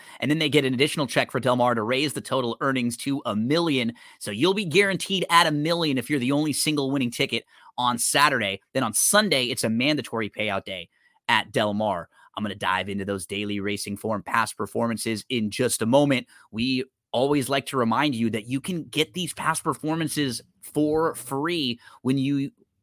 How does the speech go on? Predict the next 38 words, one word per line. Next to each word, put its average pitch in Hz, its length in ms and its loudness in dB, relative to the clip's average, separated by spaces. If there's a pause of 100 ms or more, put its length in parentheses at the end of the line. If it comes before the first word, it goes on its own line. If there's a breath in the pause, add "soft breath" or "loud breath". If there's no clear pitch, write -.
(160)
play 139 220 0
along 151 360 2
with 113 200 0
D 139 180 -2
R 147 220 4
F 147 180 0
Bets. - 440 -2 (200 soft breath)
So 107 140 -6
sign 131 340 6
up - 140 -2
right 151 160 2
now 139 320 2 (260)
with 101 200 -6
D 127 200 0
R 147 160 4
F 147 200 2
Bets. - 360 -4 (300 soft breath)
Use 147 200 0
the 156 80 0
promo 156 380 2
code 151 240 2
winning. 123 360 0 (580)
Deposit 147 580 2 (280)
two 185 160 2
hundred 165 260 2
fifty 143 280 0
bucks. 123 300 0
They'll 147 140 2
give 160 180 2
you 147 120 4
a 120 40 -2
two 165 220 -2
fifty 131 380 -2
match 127 300 2
deposit 117 460 -2
bonus 120 380 0
right 131 220 4
away. 107 400 -4